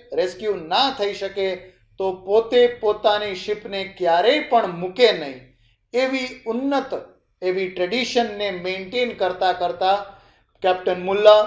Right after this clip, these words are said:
પોતે પણ જળ સમાધિ લે છે અને આઈ એન એસ ખુખરી એકોતેરની એ લડાઈ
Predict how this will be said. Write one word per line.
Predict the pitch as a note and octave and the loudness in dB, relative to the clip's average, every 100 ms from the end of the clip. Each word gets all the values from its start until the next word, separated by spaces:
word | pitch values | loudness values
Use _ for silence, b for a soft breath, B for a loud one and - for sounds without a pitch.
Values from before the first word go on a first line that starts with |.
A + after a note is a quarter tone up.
| - - | -2 -6
પોતે | G#3 A3+ B3 B3+ | 2 2 4 4
પણ | - G#3 F3+ | 4 0 0
જળ | F3 F3+ | 0 2
સમાધિ | F#3 G3 G3 F#3+ G3+ | 0 0 0 0 0
લે | F#3 F#3 | 0 0
છે | G#3+ A3+ - b b b - | 0 -2 -6 b b b 0
અને | A#3+ F#3+ - - - _ - | 0 0 -6 -16 -20 _ 0
આઈ | A#3 C4 | 4 4
એન | B3+ | 4
એસ | A3+ - | 0 0
ખુખરી | G#3 G3 D#3+ B2 - | -2 -2 -4 -8 -4
એકોતેરની | B3 C4+ C#4 B3+ A#3+ A3+ A3 A3 | -2 4 4 8 8 8 6 -2
એ | G3+ | 0
લડાઈ | F3 E3 F3 A3 | 4 6 8 6